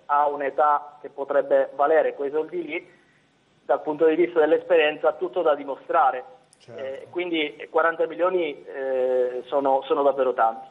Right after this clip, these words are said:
Speaker 2: Certo, certo. Difatti io pensavo che si era raffreddata questa proprio per, proprio per il costo dell'operazione.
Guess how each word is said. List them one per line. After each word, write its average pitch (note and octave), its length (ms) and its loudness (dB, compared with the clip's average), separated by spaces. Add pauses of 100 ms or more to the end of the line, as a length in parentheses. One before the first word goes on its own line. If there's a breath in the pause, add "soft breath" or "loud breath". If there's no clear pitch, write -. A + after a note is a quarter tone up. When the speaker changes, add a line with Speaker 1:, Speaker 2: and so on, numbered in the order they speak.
Speaker 2:
Certo, A#2+ 440 -10
certo. A2+ 380 -20
Difatti D3 420 -12
io D#3 200 -2
pensavo C3 440 -4
che B2 140 -6
si - 180 -6
era B2+ 200 0
raffreddata C3 720 -4
questa A#2+ 300 -8 (280)
proprio B2+ 300 -2
per, A2+ 360 -4 (100)
proprio B2+ 240 -10
per A#2+ 180 -8
il G#2+ 160 -12
costo A#2 400 -10
dell'operazione. A2 760 -14